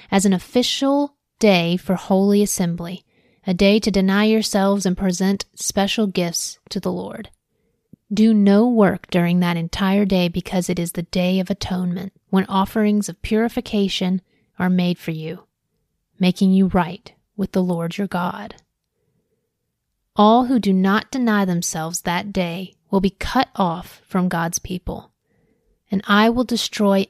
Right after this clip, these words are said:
anyone among you who does any work on that day. You must not do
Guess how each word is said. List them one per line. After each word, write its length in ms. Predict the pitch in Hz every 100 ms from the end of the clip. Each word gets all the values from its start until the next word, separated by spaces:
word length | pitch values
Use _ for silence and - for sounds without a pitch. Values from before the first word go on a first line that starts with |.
| -
anyone 460 | 226 277 294 294
among 420 | 302 254 208 190
you 280 | 175 165 180 _ _ _ _ _ _
who 160 | - 220
does 300 | 190 175 175 -
any 260 | 220 247
work 360 | 247 208 - -
on 140 | 165
that 220 | 170 180
day. 400 | 185 165 170 - _ _ _ _ _ _ _ -
You 140 | 196
must 540 | 196 196 214 233 -
not 420 | 202 202 202 208 _ _
do 300 | 202 190 180